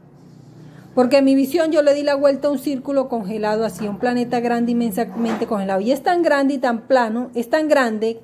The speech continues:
que del pedacito donde estamos nosotros queda plano. Entonces yo ya estoy dudando de que se, de que esto sea plano, porque los juegos en esta realidad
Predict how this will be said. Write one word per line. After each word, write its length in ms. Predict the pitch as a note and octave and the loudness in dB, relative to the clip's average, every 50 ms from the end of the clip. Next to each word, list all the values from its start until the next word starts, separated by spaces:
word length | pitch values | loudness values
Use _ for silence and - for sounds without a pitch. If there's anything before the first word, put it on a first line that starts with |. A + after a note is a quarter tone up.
| - | -6
que 140 | - B3 A3+ | 0 0 2
del 200 | A3 A3+ A3 A3 | 2 2 0 0
pedacito 440 | A3 B3 A3+ A3+ A3 D#4 D#4+ D#4+ F4 | 0 0 0 0 0 -2 -2 0 0
donde 100 | E4 D4 | 2 2
estamos 260 | C4+ C#4+ C#4+ D4 D4+ | 2 2 0 0 0
nosotros 440 | D4 C#4 C4+ D4+ D4+ C4+ B3 A#3+ B3 | 0 0 0 0 0 2 0 0 -2
queda 320 | - A3+ G#3+ G#3+ G#3 G#3 | -2 -2 -2 -2 -2 -4
plano. 360 | - G#3+ G#3 F#3 F#3 F3 F3 - - - - - _ _ _ _ _ _ _ _ _ _ _ _ _ _ _ _ _ _ - - - - - - - - | -4 -4 -4 -4 -4 -6 -8 -10 -14 -20 -20 -20 _ _ _ _ _ _ _ _ _ _ _ _ _ _ _ _ _ _ -20 -20 -20 -20 -20 -18 -4 2
Entonces 560 | B3+ C4+ C#4 C4 D4+ D4 C#4+ C4+ C#4 F4 C4+ | 2 2 4 6 4 4 4 4 2 0 0
yo 140 | C4+ D4+ D4 | 0 0 0
ya 140 | C#4 E4+ | 0 0
estoy 260 | - - - E4 D#4 C#4 | -2 -2 -4 -4 -4 -4
dudando 600 | C#4+ D4+ C#4+ C4+ B3 A#3+ A3+ A3+ A3+ A#3+ B3 A#3+ | -4 -2 0 2 2 2 2 0 -2 0 0 0
de 220 | A#3 A#3 G#3+ A3 | 2 0 -2 -2
que 160 | - - G3 | -4 -8 -8
se, 240 | F3+ - - G#3+ - | -6 -4 -6 -4 -4
de 160 | G#3+ A#3 A3+ | -2 -4 -4
que 120 | A3+ B3+ B3 | -2 -2 -4
esto 200 | B3 - B3 F#3+ | -2 -4 -6 -6
sea 280 | - A#3 G#3 G3+ G3+ | -4 -4 -4 -4 -2
plano, 340 | - A3+ G#3+ G3+ G3 G3 F#3 | 0 0 0 0 -2 -4 -4
porque 240 | A#3 A3 A3 B3 A#3+ | -4 -2 0 0 0
los 120 | A#3+ A3+ A#3 | 0 0 2
juegos 340 | D4+ C#4+ C#4+ D4 E4 D#4 | 2 2 2 2 0 0
en 80 | C#4 B3 | 0 -2
esta 260 | B3+ A#3+ - C#4+ C4+ | -2 -2 -2 -4 -4
realidad 640 | B3+ C4 A#3 A3+ G#3 G#3 G3+ F#3+ A3 A3 A3+ A#3 | -2 -2 -2 -2 -2 -4 -4 -4 -2 -2 -4 -6